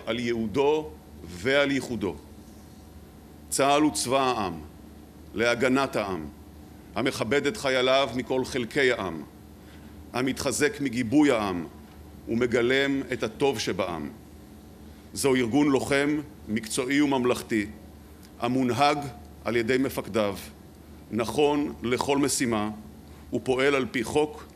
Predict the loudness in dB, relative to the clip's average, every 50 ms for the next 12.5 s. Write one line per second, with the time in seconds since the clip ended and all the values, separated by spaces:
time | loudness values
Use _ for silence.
0 | -20 -20 -20 -20 -20 -16 -12 -10 -8 -6 -4 -4 -2 0 -2 -2 0 -2 -2 -2
1 | 0 0 0 0 -2 -4 -4 -6 -4 -2 0 0 2 2 0 0 -2 -4 -6 -12
2 | -18 -20 -20 -20 -20 -14 -8 -4 -2 0 2 2 2 4 4 4 6 4 4 2
3 | 0 -6 -10 -12 -12 -6 -6 -4 -4 -4 -2 0 2 2 2 2 0 -2 -2 -2
4 | -2 0 0 -2 -2 -4 -8 -10 -12 -14 -14 -20 -20 -20 -20 -20 -20 -20 -20 -20
5 | -20 -20 -20 -20 -20 -20 -20 -20 -20 -20 -20 -20 -18 -10 -4 0 2 4 4 6
6 | 6 4 4 2 0 0 2 4 4 6 4 4 2 0 2 2 0 0 0 0
7 | -2 0 -2 -2 -2 2 4 4 4 4 2 2 -4 -12 -18 -20 -20 -20 -20 -20
8 | -20 -20 -20 -12 -6 -6 -4 -4 -2 -2 0 0 0 2 2 2 2 2 0 -2
9 | 0 0 0 0 -2 -4 -6 -6 -2 -2 -2 0 0 0 0 0 -2 -2 -2 0
10 | -2 -2 -6 -12 -18 -20 -20 -20 -20 -20 -20 -20 -16 -8 -4 -4 -2 -2 -2 -2
11 | -4 -4 -2 -2 0 0 0 -2 -2 -4 -8 -12 -20 -20 -20 -20 -16 -8 -2 0
12 | 0 0 0 0 0 -2 -4 -4 -6 -8